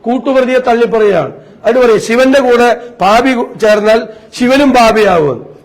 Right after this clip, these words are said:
നല്ല ശിവനാണെങ്കിൽ കത്തിയെരിഞ്ഞു പോകും പാപി, നല്ല ശിവനാണ്, ഒറിജിനൽ ശിവനാണെങ്കിൽ. ഇത് ഡ്യൂപ്ലിക്കേറ്റ് ശിവന്റെ കൂടെയാണ് കൂടുന്നത്.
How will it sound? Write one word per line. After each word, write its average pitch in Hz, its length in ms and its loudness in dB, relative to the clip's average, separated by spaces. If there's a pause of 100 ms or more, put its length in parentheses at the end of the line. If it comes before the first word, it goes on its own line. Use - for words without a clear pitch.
(100)
നല്ല 226 300 2
ശിവനാണെങ്കിൽ 262 720 0 (360)
കത്തിയെരിഞ്ഞു 247 440 0
പോകും 202 160 2
പാപി, 160 300 0 (880)
നല്ല 220 240 2
ശിവനാണ്, 196 400 0
ഒറിജിനൽ 202 360 0
ശിവനാണെങ്കിൽ. 170 500 -2 (280)
ഇത് 220 140 -4
ഡ്യൂപ്ലിക്കേറ്റ് 277 540 0
ശിവന്റെ 247 360 0
കൂടെയാണ് 214 380 0 (440)
കൂടുന്നത്. 185 380 -2